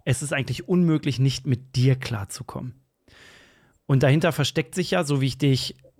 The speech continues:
in all diesen Situationen schon gesehen habe, ob im Training, auf dem Kongress, beim Reden,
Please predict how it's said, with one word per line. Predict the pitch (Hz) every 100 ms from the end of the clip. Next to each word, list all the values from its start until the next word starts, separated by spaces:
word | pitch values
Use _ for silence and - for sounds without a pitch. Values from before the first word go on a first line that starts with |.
| _ _ -
in | 139 139
all | 147 156
diesen | 151 143 127
Situationen | 139 139 127 - 147
schon | 143 131
gesehen | 120 143 135
habe, | 120
ob | 127
im | 123
Training, | - 135 139 127
auf | 123 120
dem | 131
Kongress, | 131 131 117 123 -
beim | - 139 131
Reden, | 120 127 127 127